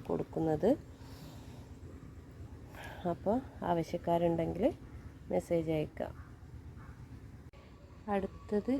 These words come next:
ഗോൾഡൻ സൺസെറ്റിൻ്റെ ട്യൂബറുകളാണ്. ഈ ട്യൂബറിന് നൂറ് രൂപ, ഇത് അൻപത് രൂപ, ഇത് മൂന്നും കൂടി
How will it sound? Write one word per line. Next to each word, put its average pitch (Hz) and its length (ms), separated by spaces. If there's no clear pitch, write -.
ഗോൾഡൻ 190 340
സൺസെറ്റിൻ്റെ 202 720
ട്യൂബറുകളാണ്. 180 800
ഈ 214 120
ട്യൂബറിന് 190 500
നൂറ് 190 320
രൂപ, 170 240
ഇത് 226 180
അൻപത് 180 360
രൂപ, 170 180
ഇത് 220 160
മൂന്നും 196 380
കൂടി 196 200